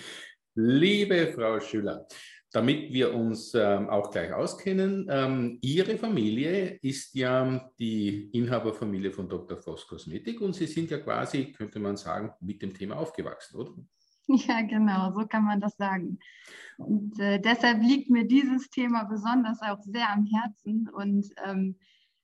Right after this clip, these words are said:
Speaker 2: es hat einige Überzeugungsarbeit gekostet, dass wir überhaupt uns dem Thema Make-up annehmen, weil das halt,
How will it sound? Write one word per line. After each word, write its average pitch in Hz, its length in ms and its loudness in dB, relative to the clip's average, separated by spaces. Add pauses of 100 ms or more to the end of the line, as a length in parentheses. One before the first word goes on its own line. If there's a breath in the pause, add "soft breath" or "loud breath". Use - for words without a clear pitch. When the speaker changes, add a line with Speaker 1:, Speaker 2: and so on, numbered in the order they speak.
Speaker 2:
es 226 140 -4
hat 220 200 0
einige 233 360 4
Überzeugungsarbeit 214 1400 0
gekostet, 202 720 -4
dass 202 180 0
wir 185 120 -2
überhaupt 208 640 0
uns 202 420 2
dem 185 300 -4
Thema 202 320 2
Make-up 190 720 0
annehmen, 180 720 2
weil 180 140 -6
das 185 160 -8
halt, 180 300 -2